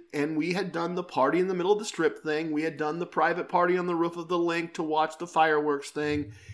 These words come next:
And we decided just to spend the night drinking and gambling at the Cromwell, one of our favorite places. And we reasoned that even if we had a horrible losing night, we would lose less than the cost of attending one of the private parties, and the drink service would be as good or better.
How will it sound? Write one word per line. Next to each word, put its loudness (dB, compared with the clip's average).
And 2
we 4
decided 4
just 0
to -8
spend -4
the 0
night 2
drinking -2
and -2
gambling 2
at -2
the -4
Cromwell, 0
one 2
of 0
our 4
favorite 4
places. -2
And 0
we 4
reasoned 4
that 8
even 0
if -8
we -2
had 0
a 0
horrible 4
losing 2
night, 2
we -4
would -2
lose 2
less 0
than -4
the -2
cost 0
of -6
attending -2
one 2
of 0
the -4
private 0
parties, 2
and -4
the -4
drink -4
service -2
would -2
be 6
as 2
good -2
or 0
better. 0